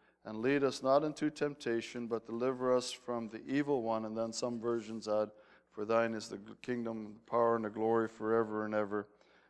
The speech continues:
Amen." There are some people in this church,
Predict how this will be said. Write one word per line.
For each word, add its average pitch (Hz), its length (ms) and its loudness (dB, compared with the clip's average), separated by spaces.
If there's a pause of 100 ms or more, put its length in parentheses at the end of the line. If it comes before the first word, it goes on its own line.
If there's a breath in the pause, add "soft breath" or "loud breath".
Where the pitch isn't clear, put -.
(140 soft breath)
Amen." 107 500 -4 (1900 soft breath)
There 160 200 8
are 175 160 12
some 175 300 2
people 196 420 -2
in 139 200 0
this 135 280 0
church, - 560 -2